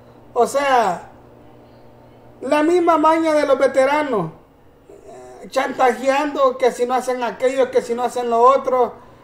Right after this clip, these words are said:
viene el vuelto para las elecciones. Pero ahora, eh, vamos a ver las declaraciones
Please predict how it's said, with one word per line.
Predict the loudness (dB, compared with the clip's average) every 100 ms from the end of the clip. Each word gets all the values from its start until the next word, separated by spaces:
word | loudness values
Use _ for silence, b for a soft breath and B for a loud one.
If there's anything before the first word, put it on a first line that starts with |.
| -20 -4
viene | 0 2
el | 0 4
vuelto | 4 4 2 2
para | 2
las | 2 0
elecciones. | 0 -2 -4 -4 -4 -4 -10 -12 -20 -20 -20 -20 -20 -20 -20 -20 -20 -20 -20 -20 -20 -20 -20 -6
Pero | 0 4
ahora, | 6 8 6 4 -2 -10 0
eh, | 6 6 6
vamos | 0 2
a | 2
ver | 2
las | 0 -4
declaraciones | 2 2 2 0 -2 0 4 4 4